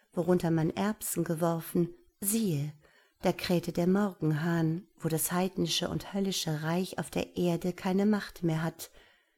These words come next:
Und in einem Hui war alles verschwunden, als wäre es nur ein Traum gewesen.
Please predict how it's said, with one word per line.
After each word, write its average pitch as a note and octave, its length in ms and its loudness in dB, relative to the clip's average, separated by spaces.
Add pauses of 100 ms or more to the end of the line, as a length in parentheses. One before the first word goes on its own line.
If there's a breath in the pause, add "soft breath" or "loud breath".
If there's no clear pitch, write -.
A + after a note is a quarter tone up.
(200 soft breath)
Und G3+ 140 4
in G#3 240 4
einem B3+ 520 4
Hui B3+ 460 6
war F3+ 260 2 (120)
alles F#3+ 400 0
verschwunden, D#3+ 840 2 (440 loud breath)
als - 220 -4
wäre D3+ 240 0
es - 200 -6
nur G#3 360 4
ein F3+ 200 0
Traum D3 400 2
gewesen. D3+ 680 -2